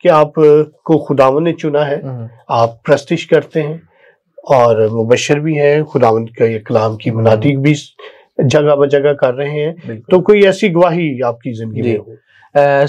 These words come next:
Speaker 2: मेरी जिंदगी की जो सबसे बड़ी गवाही है वो ये है कि, अ, जब बेबी पैदा होता है तो उसके वालिदैन उसके लिए कुछ ना कुछ सोचते
Speaker 1: बिल्कुल
Speaker 2: हैं।
Speaker 1: ऐसी है।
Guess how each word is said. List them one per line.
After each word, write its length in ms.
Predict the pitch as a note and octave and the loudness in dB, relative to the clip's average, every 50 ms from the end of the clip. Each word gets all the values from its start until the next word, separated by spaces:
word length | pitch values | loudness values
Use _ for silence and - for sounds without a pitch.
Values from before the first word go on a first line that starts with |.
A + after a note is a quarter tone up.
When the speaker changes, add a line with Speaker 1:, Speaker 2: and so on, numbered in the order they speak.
| C#3+ - | -4 -6
Speaker 2:
मेरी 260 | C#3 C#3+ D3+ D#3+ F3 | -4 0 0 2 2
जिंदगी 340 | E3 D3 D3+ D3+ D3 D#3 E3+ | 0 0 -2 -2 0 0 0
की 120 | D#3+ - D#3+ | 0 2 2
जो 100 | D#3 D3+ | 2 2
सबसे 360 | - D3+ C3 B2+ - - D#3+ | 2 0 -2 0 0 0 2
बड़ी 180 | C#3+ C3+ C3 | 2 2 2
गवाही 420 | B2 B2 A#2+ A2+ A2 A2 A#2 B2 A#2+ | 0 2 2 2 2 2 0 -2 -4
है 100 | A#2+ A#2+ | -2 0
वो 120 | A#2 A#2 | 0 2
ये 260 | A#2 A2+ A2+ A#2+ B2 | 2 4 4 4 4
है 340 | B2 A#2 A2 A2 A2+ - - _ _ _ _ _ _ _ _ - B2+ | 4 2 2 0 0 -4 -8 _ _ _ _ _ _ _ _ 0 2
कि, 420 | B2+ B2 B2 B2 A#2+ A#2+ A#2 A2+ A#2 | 4 4 4 2 2 4 4 4 2
अ, 720 | - - G#2 G#2+ G#2+ G2+ G2+ G2 G2 G2 F#2+ D#2+ - - _ _ _ - | 2 2 0 0 2 2 2 2 2 2 0 -2 -4 -10 _ _ _ -4
जब 180 | C3 C3+ C#3+ D3 | 0 0 2 2
बेबी 240 | D3 D3 C#3+ D3+ E3 | 2 2 2 0 0
पैदा 360 | D#3 - D3 C#3+ C#3 D3 D#3 | 0 2 2 2 4 4 2
होता 360 | D3+ D3+ D3+ C3+ C3+ - C#3+ | 2 2 0 0 0 0 -2
है 100 | D3+ D3+ | 0 -2
तो 80 | C#3+ D3+ | -4 -6
उसके 240 | D3 - - D3+ C#3+ | -6 -4 -2 0 2
वालिदैन 480 | C3+ C3 B2+ B2 B2+ B2+ C3+ C3 C3 | 4 4 4 4 2 2 0 -2 -2
उसके 240 | C3+ B2+ - - C3+ | -4 -8 -10 -6 -4
लिए 120 | B2+ B2 | -4 -4
कुछ 260 | A#2+ - A#2+ A2+ - - | -4 -6 -8 -10 -8 -8
ना 80 | B2 | -8
कुछ 160 | A#2 - A#2+ | -6 -6 -8
सोचते 460 | - - - A#2+ A2 G2+ G2 - - D3 | -6 0 2 4 4 4 2 0 -2 0
Speaker 1:
बिल्कुल 280 | D3 E3 D3+ - C#3+ | 0 0 0 0 0
Speaker 2:
हैं। 60 | B2 | 0
Speaker 1:
ऐसी 240 | G#2 - - - G#2+ | -2 -2 -6 -14 -20
है। 60 | G2 | -20